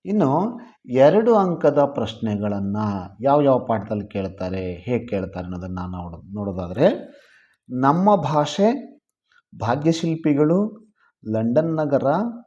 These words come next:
ಅಗ್ನಿಭೂತಿ ವಾಯುಭೂತಿಯರ ಕತೆ. ಪದ್ಯಕ್ಕೆ ಬಂದ್ರೆ ಹಕ್ಕಿ ಹಾರುತ್ತಿದೆ ನೋಡಿದ್ದೀರಾ, ಹಲಗಲಿ ಬೇಡರು. ಇನ್ನು ಪೂರಕ ಪಾಠದಲ್ಲಿ ನಾವು ನೋಡೋದಾದ್ರೆ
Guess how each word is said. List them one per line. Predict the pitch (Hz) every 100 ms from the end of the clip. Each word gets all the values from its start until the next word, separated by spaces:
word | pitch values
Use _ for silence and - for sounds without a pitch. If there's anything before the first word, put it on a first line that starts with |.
| _ _
ಅಗ್ನಿಭೂತಿ | 110 117 147 185 156 160 165 165
ವಾಯುಭೂತಿಯರ | 143 127 143 139 123 135 131 120
ಕತೆ. | 113 107 - 160 196 - - _ _ _ _ _ _ -
ಪದ್ಯಕ್ಕೆ | 156 165 214 214
ಬಂದ್ರೆ | 143 139 160 165 113 147 - - _ -
ಹಕ್ಕಿ | 160 165 -
ಹಾರುತ್ತಿದೆ | 208 165 151 151 151 147 143 156 165
ನೋಡಿದ್ದೀರಾ, | - 117 110 101 104 107 151 285 - _ _ _ _ _ _
ಹಲಗಲಿ | - 143 160 165 165 165 165 170
ಬೇಡರು. | 113 107 92 80 78 - _ _ _ _ -
ಇನ್ನು | 190 147 117 165 220 - - _ _ _ _ _ - - _ -
ಪೂರಕ | 185 208 202
ಪಾಠದಲ್ಲಿ | 190 156 147 143 143 143
ನಾವು | 139 127 117
ನೋಡೋದಾದ್ರೆ | 101 95 92 90 123 190 320 -